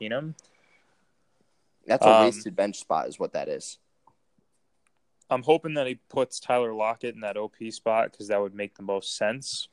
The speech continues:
Speaker 1: I do feel good about the rest of his team here. Uh, Jimmy Smith is gonna be out for the Ravens,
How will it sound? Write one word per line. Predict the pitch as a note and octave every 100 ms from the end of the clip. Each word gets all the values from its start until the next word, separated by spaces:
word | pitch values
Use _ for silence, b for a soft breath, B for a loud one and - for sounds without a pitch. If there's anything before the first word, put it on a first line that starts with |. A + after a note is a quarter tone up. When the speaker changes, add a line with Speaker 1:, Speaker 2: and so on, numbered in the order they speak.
| _ _ _ _ _ _ - -
Speaker 1:
I |
do | B2+ D3+
feel | D3+ D#3+
good | C3 B2+
about | B2 A#2
the | A2+
rest | A2+ A2+ -
of | G#2
his | G#2+ -
team | - A2 A2
here. | A#2 A#2+ B2+ - _ _ _ _ -
Uh, | G#2 G2+ G2+
Jimmy | - A2+ C3+
Smith | B2+ - A#2 B2
is | A2
gonna | G#2+ G#2
be | G2+ G2
out | G2 G2+
for | - A2
the | G2
Ravens, | F#2+ G2+ G#2+ B2+ C3 -